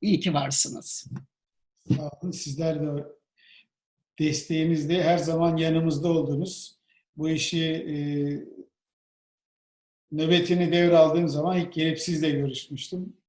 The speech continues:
Speaker 2: hatırlarsanız. E, o günden bugüne, e, yürütmeye çalışıyoruz. E, Nazım'a bir selam diyelim.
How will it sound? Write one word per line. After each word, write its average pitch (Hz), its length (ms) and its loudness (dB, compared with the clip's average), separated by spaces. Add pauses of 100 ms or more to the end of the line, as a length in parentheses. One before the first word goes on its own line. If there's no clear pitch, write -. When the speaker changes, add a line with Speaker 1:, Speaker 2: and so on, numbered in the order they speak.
(420)
Speaker 2:
hatırlarsanız. 143 960 -6 (680)
E, 151 160 -8
o 175 140 0
günden 160 380 0
bugüne, 160 560 0
e, 147 80 -6 (580)
yürütmeye 165 560 -2
çalışıyoruz. - 840 -6 (680)
E, 143 300 -2 (1700)
Nazım'a 170 580 0
bir 170 100 2
selam 170 480 4
diyelim. 160 480 -2